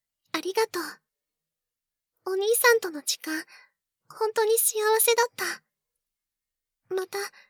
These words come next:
この部屋に来てほしいな。そしたら、ね、今度もまた、たくさん、エッチなことしよう。ね。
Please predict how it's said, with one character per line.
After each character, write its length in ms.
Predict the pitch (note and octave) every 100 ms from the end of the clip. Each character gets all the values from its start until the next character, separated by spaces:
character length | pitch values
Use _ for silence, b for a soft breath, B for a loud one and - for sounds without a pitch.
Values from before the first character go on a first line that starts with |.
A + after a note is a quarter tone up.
| b _ _ _ _ _ _ -
こ 140 | A4
の 120 | G4+
部 60 | G#4
屋 320 | - G#4+ G#4+
に 220 | G#4+ G#4+ _ _ _ _
来 140 | -
て 100 | - A#4+
ほ 140 | - F#4+
し 340 | - E4 D#4
い 40 |
な。 140 | D4+ E4 F4 - b b _ _ _ _ _ _ _ _ _ _ -
そ 200 | - G4+
し 120 | G4
た 80 | -
ら、 60 | A4+ G#4 D#4 - _ _ _ F#4+
ね、 80 | G4 - B B _ _ _ _ _ _ _ _ -
今 260 | - A4+ A4+
度 180 | A#4 E4
も 80 |
ま 160 | C#4 C#4
た、 140 | - E4+ - B B _ _ _ _ _ _
た 140 | E4+
く 80 | -
さ 160 | - F#4+
ん、 40 |
エ 80 | F#4+
ッ 20 | - b b _ _ _ _ _ _ A#4 -
チ 180 | C5
な 120 | A#4+ G#4+
こ 120 | E4+
と 140 | D4
し 260 | D4 - F4
よ 80 | A4 - _ _ _ _ _ _ -
う。 40 |
ね。 60 | G#4+